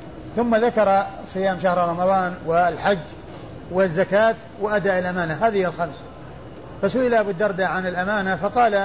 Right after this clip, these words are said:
"الغسل من الجنابة". والغسل من الجنابة هو جزء من جزئيات الأمانة، وهذا كما يقولون تفسير بالمثال، لأن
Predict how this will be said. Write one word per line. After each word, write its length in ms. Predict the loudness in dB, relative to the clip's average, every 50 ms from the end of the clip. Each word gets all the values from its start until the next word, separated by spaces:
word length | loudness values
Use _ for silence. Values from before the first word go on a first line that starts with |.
| 0 -4 -4 -4 -4
"الغسل 380 | -2 0 0 0 0 0 -4
من 120 | -2 -2 -4
الجنابة". 420 | -2 -2 0 0 0 0 -2 -4 -8 -12 -16 -18 -18 -18 -16 -16 -16 -16 -16 -16 -16 -16 -16 -16 -16 -16 -16 -16 -16 -16 -16 -16 -14 -6 0
والغسل 1000 | 4 4 6 6 4 4 4 2 2 2 0 -2 -2 0 2 2 2 2 2 0
من 80 | -2 -2
الجنابة 580 | -2 -2 -2 -2 0 2 2 2 2 0 0 -2 -6 -14 -16 -18 -18 -16 -10 -4
هو 200 | 0 2 2 2
جزء 320 | 2 0 -4 -4 -6 -8 -8
من 240 | -8 -8 -8 -8 -6 -6
جزئيات 460 | -6 -4 -4 -2 0 0 0 0 -2
الأمانة، 460 | -4 -4 -4 -2 -2 -2 -2 -4 -6 -10 -14 -16 -18 -18 -18 -18 -18 -16 -16 -18 -18 -16 -16 -16 -16 -16 -16 -16 -14 -8 -2
وهذا 600 | 0 2 4 4 4 4 4 2 2 2 0 0 -4 -2
كما 180 | -2 0 2 2
يقولون 420 | 0 0 2 0 0 0 0 0
تفسير 360 | 0 -2 -2 0 2 0 0 0
بالمثال، 580 | 0 -2 -2 -2 -2 0 2 2 0 0 -2 -6 -10 -16 -16 -16 -16 -16 -16 -18 -18 -16 -16 -16 -16 -16 -16 -16 -16 -16 -16 -14 -8 -2
لأن 600 | 0 0 0 0 0 0 2 2 2 2 0 -2